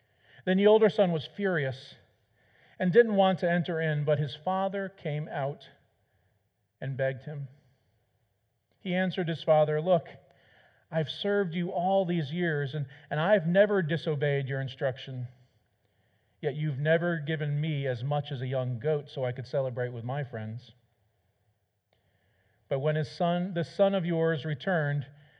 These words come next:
after gobbling up your estate on prostitutes, you slaughtered the fattened calf for him. Then his father said, "Son, you've always been with me,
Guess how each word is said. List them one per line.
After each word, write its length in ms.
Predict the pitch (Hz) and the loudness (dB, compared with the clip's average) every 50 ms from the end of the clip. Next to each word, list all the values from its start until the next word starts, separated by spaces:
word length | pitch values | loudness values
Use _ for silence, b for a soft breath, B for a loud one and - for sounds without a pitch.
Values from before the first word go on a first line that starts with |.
| b b b b b | b b b b b
after 220 | 151 143 - 165 156 | -2 0 0 0 -4
gobbling 600 | 147 120 160 156 156 170 170 180 180 175 170 165 | -2 2 4 4 6 6 6 4 4 2 4 4
up 180 | 165 165 - | 4 2 2
your 180 | 165 165 165 160 | 0 0 0 0
estate 400 | 151 - - - 165 165 160 156 | 0 -2 -2 -2 0 0 2 2
on 140 | 151 151 147 | 2 0 2
prostitutes, 920 | - 170 156 160 156 - - 160 131 - 151 143 143 131 - - - - - | 2 4 4 4 4 2 -2 -6 -8 -6 -6 -4 -4 -6 -8 -12 -20 -16 -10
you 220 | 160 156 160 170 160 | -6 -4 -4 -4 -6
slaughtered 720 | - - 165 156 151 151 156 156 165 165 160 147 139 135 | -8 -8 -2 2 4 4 6 4 4 2 0 -2 -4 -4
the 100 | 147 143 | -4 -2
fattened 460 | - - 147 143 143 143 147 147 143 | 0 2 4 4 4 2 0 -4 -4
calf 320 | - 151 143 139 139 123 - - - | -4 -2 -2 -2 -2 -4 -6 -10 -12
for 140 | 135 127 | -8 -6
him. 340 | 120 151 147 135 120 123 123 - - - _ _ _ _ _ _ _ _ _ _ _ _ _ _ _ _ _ _ _ _ _ _ _ _ _ - | -4 -4 -4 -4 -6 -6 -8 -10 -14 -20 _ _ _ _ _ _ _ _ _ _ _ _ _ _ _ _ _ _ _ _ _ _ _ _ _ -6
Then 100 | 147 156 | -4 -4
his 120 | 147 - | -2 0
father 300 | - 151 147 147 147 143 | 2 2 2 2 2 0
said, 440 | 143 - 151 139 135 139 131 127 - - - - _ _ _ _ _ _ b b b b b b b b | -2 -2 -2 0 0 0 -2 -4 -8 -12 -16 -20 _ _ _ _ _ _ b b b b b b b b
"Son, 440 | - - 170 160 156 156 151 143 - - - - _ _ _ _ _ _ _ _ _ _ _ _ _ _ _ _ _ _ _ _ | -4 0 0 2 2 0 -2 -2 -4 -8 -14 -20 _ _ _ _ _ _ _ _ _ _ _ _ _ _ _ _ _ _ _ _
you've 180 | 156 156 143 156 | -4 0 4 8
always 560 | 156 165 175 185 175 170 160 156 151 139 123 | 8 8 8 8 8 6 4 2 2 -2 -2
been 260 | 127 151 156 151 147 | -2 -2 -2 -2 -2
with 220 | 139 139 131 - | -2 -4 -4 -6
me, 200 | 131 127 127 131 | -8 -8 -8 -8